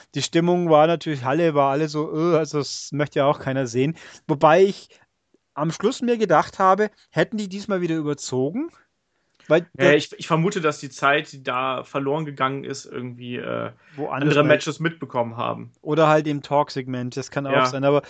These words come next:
Speaker 1: also im, im Endeffekt waren's ja ziemlich genau die drei Stunden, die es sein sollten. Und das wär, hat dann schon gewundert ein bisschen. Aber okay. Gut, nächstes Match war dann der Abschluss Not von Sami
Speaker 2: <laughs>
Speaker 1: Zayn gegen Kevin Owens.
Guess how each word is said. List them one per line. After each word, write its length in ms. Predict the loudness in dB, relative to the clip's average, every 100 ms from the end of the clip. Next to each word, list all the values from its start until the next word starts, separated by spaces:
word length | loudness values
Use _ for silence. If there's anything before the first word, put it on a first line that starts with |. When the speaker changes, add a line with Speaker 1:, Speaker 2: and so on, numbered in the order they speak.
| -6
Speaker 1:
also 200 | 0 4
im, 200 | 4 2 -6
im 180 | -6 -4
Endeffekt 460 | -2 -2 -2 0
waren's 180 | 0 0
ja 80 | -4
ziemlich 300 | -6 -6 -4
genau 240 | -2 0
die 80 | 0
drei 160 | 0 -2
Stunden, 280 | -2 -4
die 60 | -4
es 120 | -4
sein 280 | -2 0 0
sollten. 500 | 0 2 2 -2 -6 -8 -20 -20 -10
Und 120 | -2
das 280 | -2 -2 -10
wär, 340 | -4 -2 0
hat 200 | 0 -2
dann 160 | -4 -4
schon 480 | -4 -4 -4 -8 -16 _ _ -6
gewundert 400 | -2 2 2 0
ein 100 | -2
bisschen. 280 | -8 -8 -2
Aber 260 | 2 4
okay. 340 | 4 2 0 0 -8 -20 -20 _
Gut, 280 | -6 -4 0
nächstes 360 | 2 2 2 0
Match 320 | 2 2 2
war 200 | 4 6
dann 380 | 6 2 -2 -10 _ -20 _ _ _
der 220 | 0 2
Abschluss 760 | 2 -2 -2 -2 -2 -4 -16 -20 _ _ _ _ -4
Not 320 | 0 0 0 _ _
von 340 | -2 -2 -2
Sami 280 | -4 -2 -2
Speaker 2:
<laughs> 0 |
Speaker 1:
Zayn 480 | -2 0 0 -2 -4
gegen 360 | -4 -4 -4
Kevin 300 | -4 -4 -2 2
Owens. 480 | 2 2 -4 -12